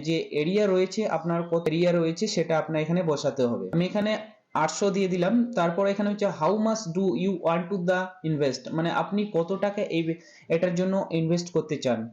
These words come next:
তো আমি বেশি টাকা ইনভেস্ট করতে চাই না, ধরুন আমি এখানে আট হাজার টাকা ইনভেস্ট করতে চাই, তো আমি আট হাজার টাকা এখানে বসিয়ে দিলাম। এখানে বলছে request solar plane capacity, আপনি কত ক্যাপাসিটির জন্য নিতে চান। তো আমি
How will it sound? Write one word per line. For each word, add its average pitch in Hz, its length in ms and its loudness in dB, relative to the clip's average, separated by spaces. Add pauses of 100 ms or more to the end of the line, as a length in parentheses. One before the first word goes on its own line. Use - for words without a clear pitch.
(840)
তো 170 40 0 (120)
আমি 196 120 2 (120)
বেশি 190 200 -2 (160)
টাকা 190 180 2 (200)
ইনভেস্ট 175 340 4
করতে 190 260 0
চাই 185 160 0
না, 196 60 0 (100)
ধরুন 190 260 2
আমি 185 200 0
এখানে 180 340 -2 (160)
আট 160 140 0
হাজার 170 240 0
টাকা 170 120 2 (100)
ইনভেস্ট 160 360 0
করতে 139 280 -4
চাই, 143 180 2
তো 156 100 -2
আমি 170 100 4 (180)
আট 160 120 0
হাজার 160 260 -2
টাকা 165 120 -2 (100)
এখানে 156 240 0 (440)
বসিয়ে 175 320 2
দিলাম। 190 200 2 (840)
এখানে 185 240 2
বলছে 214 180 0 (160)
request 226 340 0 (100)
solar 196 260 4 (120)
plane 185 280 0 (920)
capacity, 180 580 0 (220)
আপনি 170 160 -2 (140)
কত 175 120 0 (120)
ক্যাপাসিটির 185 520 -2
জন্য 180 140 0 (120)
নিতে 156 260 -2
চান। 117 160 0 (600)
তো 156 40 0 (140)
আমি 170 180 2